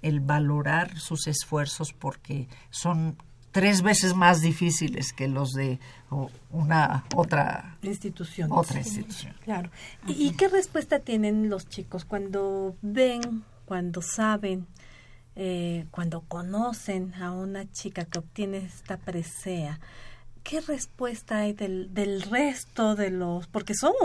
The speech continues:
Speaker 2: jóvenes y yo estoy segura de que más del ochenta por ciento de nuestros jóvenes, si no es que el cien por ciento, tienen estas potencialidades, ¿verdad? Para poder obtener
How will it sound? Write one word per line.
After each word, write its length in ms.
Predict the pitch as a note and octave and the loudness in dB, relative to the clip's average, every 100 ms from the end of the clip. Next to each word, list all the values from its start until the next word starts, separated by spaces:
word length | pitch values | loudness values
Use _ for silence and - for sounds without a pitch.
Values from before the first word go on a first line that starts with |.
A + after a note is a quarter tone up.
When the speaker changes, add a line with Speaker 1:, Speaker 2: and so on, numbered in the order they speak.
| C4 | 10
Speaker 2:
jóvenes 460 | D#4+ F4 C4+ G#3 | 10 10 6 4
y 100 | A3 | 2
yo 160 | G3+ G#3+ | 4 4
estoy 320 | B3+ B3+ C4+ | 4 2 -2
segura 380 | C4 A#3 A3+ B3 | -2 0 2 2
de 140 | A3+ | 0
que 100 | G#3 | -2
más 240 | G3 G#3+ A#3 | 0 2 2
del 240 | A#3 G#3+ | 0 2
ochenta 340 | F#3+ A#3 A3+ A#3 | 0 -2 0 0
por 180 | G3+ | -2
ciento 240 | G3+ A3 A3 | -2 0 2
de 80 | G3+ | 0
nuestros 380 | F#3+ G3 G#3 | -2 -2 -4
jóvenes, 420 | - B3+ A3+ A3 A3 | 0 2 4 2 2
si 80 | |
no 100 | G#3+ | 2
es 60 | G#3+ | 2
que 100 | - | 2
el 80 | F#3 | 2
cien 220 | B3 B3+ | 2 2
por 160 | A3+ G#3+ | 0 2
ciento, 280 | A3 G#3+ C4 - - - | 0 0 -6 -10 -16 -8
tienen 340 | - F4 D#4 B3+ | 2 4 4 2
estas 280 | B3 B3 | 0 -4
potencialidades, 1000 | - G3+ F#3+ F3+ F#3 F3 E3+ E3+ D#3+ D#3+ | -2 -4 -4 -4 -4 -4 -4 -4 -6 -6
¿verdad? 340 | F3+ F3 A3 C#4+ | -4 2 2 2
Para 180 | A#3 G#3 | -2 -2
poder 380 | - G3+ A3 A#3 | 0 0 2 -2
obtener 600 | - G3+ F3+ F#3+ G#3 | -6 -4 -2 2 2